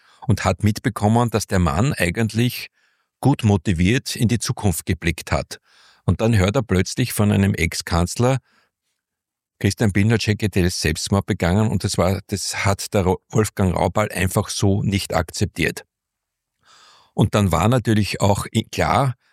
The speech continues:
auf dem Tonband sagt der Christian Pilnacek, zitiert er einen Mann aus dem Innenministerium, dessen Namen ich jetzt nicht nennen, äh, will. Er sagt,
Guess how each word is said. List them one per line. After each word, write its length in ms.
auf 180
dem 180
Tonband 520
sagt 540
der 60
Christian 460
Pilnacek, 840
zitiert 460
er 100
einen 360
Mann 280
aus 100
dem 140
Innenministerium, 1000
dessen 240
Namen 280
ich 140
jetzt 200
nicht 200
nennen, 320
äh, 480
will. 220
Er 120
sagt, 340